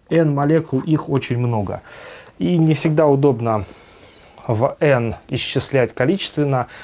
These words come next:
поэтому что решили сделать? Условно разделили вещество на порции, на порции по принципу, что в каждой порции находится N A молекул. N A это есть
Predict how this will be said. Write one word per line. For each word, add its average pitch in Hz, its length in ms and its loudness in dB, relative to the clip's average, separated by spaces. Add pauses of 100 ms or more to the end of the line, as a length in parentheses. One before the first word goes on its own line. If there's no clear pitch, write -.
(160)
поэтому 147 360 2
что 143 340 0
решили 127 340 0
сделать? 110 440 -2
Условно 139 460 0
разделили 120 480 0
вещество 117 460 -2
на 123 120 -2
порции, 120 640 -2 (500)
на 123 140 2
порции 117 460 -2
по 120 180 -2
принципу, 123 720 -2 (200)
что - 300 -4
в - 80 -14
каждой 123 460 -2
порции 160 540 -2
находится 123 800 -2 (100)
N 139 360 0
A 143 280 2 (120)
молекул. 120 640 -2 (540)
N 147 220 0
A 196 380 2 (400)
это 175 240 0
есть 160 460 0